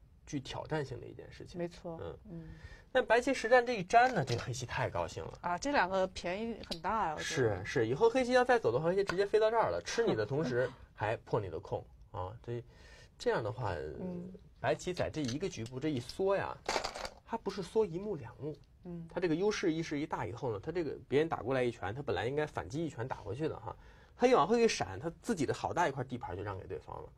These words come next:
Speaker 2: 对。
Speaker 1: 哎，这个是不应该退缩的地方，退缩的一个典型的反面教材。
Speaker 2: 所以我觉得，即使判断这棋你有优势，
Speaker 1: 嗯。
Speaker 2: 你也不可以随便的退让。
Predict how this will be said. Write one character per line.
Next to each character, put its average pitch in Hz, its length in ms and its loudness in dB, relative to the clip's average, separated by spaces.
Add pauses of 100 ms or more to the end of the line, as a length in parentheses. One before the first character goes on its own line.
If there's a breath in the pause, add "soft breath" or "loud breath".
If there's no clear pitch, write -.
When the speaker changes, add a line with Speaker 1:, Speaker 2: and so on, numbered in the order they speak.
(140)
Speaker 2:
对。 165 240 -10
Speaker 1:
哎， 175 80 -8
这 151 120 0
个 139 60 0
是 131 100 -4
不 131 160 -4
应 143 140 0
该 139 140 -4
退 135 180 -6
缩 107 180 -6
的 101 80 -8
地 113 60 -10
方， - 100 -12 (220)
退 107 160 -4
缩 110 160 -4
的 104 80 -4
一 98 80 -8
个 98 120 -8
典 - 300 -8
型 113 200 -6
的 151 80 -6
反 - 180 -12
面 95 140 -12
教 - 180 -10
材。 - 100 -18 (400)
Speaker 2:
所 208 120 0
以 - 20 2
我 214 100 0
觉 185 160 -4
得， 214 120 -2
即 254 160 -6
使 - 100 -4
判 233 260 -6
断 202 200 -2
这 208 100 -2
棋 196 260 -4
你 185 120 -6
有 202 160 2
优 202 260 2
势， 202 240 0
Speaker 1:
嗯。 170 40 -8
Speaker 2:
你 - 40 -4
也 165 60 0
不 196 100 -6
可 180 140 -8
以 170 60 -4
随 165 200 -6
便 190 160 -4
的 175 60 -6
退 170 260 -8
让。 151 180 -8